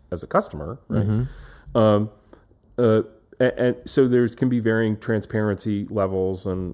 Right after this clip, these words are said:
Speaker 2: This is the
Speaker 1: et cetera.
Speaker 2: candy for the kids at the checkout counter kind of thing, right? Where your,
Speaker 1: Yeah,
Speaker 2: your,
Speaker 1: there's
Speaker 2: your experience is being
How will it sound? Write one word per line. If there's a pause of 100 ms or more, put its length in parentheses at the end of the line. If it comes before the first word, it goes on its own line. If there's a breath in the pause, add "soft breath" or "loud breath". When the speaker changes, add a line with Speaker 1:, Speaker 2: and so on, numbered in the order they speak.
Speaker 2:
This
is
the
Speaker 1:
et
cetera.
Speaker 2:
candy
for
the
kids
at
the
checkout
counter
kind
of
thing,
right?
Where
your,
Speaker 1:
Yeah,
Speaker 2:
your,
Speaker 1:
there's
Speaker 2:
your
experience
is
being